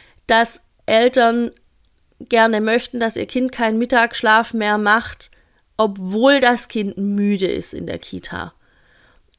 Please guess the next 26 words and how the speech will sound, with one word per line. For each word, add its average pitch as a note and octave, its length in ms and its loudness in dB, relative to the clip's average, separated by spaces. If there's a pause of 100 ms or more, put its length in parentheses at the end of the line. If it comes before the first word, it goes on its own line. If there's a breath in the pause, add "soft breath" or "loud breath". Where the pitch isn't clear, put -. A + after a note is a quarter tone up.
Und A3 200 -2
das B3 180 0
ist B3+ 160 -6
natürlich A3+ 460 -2
knifflig, B3 640 -2 (520 soft breath)
weil, A3+ 600 2 (840)
äh, A3 300 -2
wir A3+ 220 2
ja G#3+ 280 2
wollen, C4 540 2 (180)
dass A#3 260 -2
das A3+ 160 -6
Kind B3+ 400 -2
sein A3+ 260 -2
Grundbedürfnis A3 720 -4
Schlafen A#3 440 0
erfüllt F#3 420 -6
bekommt F3 400 -8
und G3+ 160 -6
weil G#3 180 -4
wir G#3+ 140 -4
wissen, B3+ 260 -4
dass G#3 200 -8
es G3+ 100 -8
schädlich A#3 460 -6
ist, - 200 -8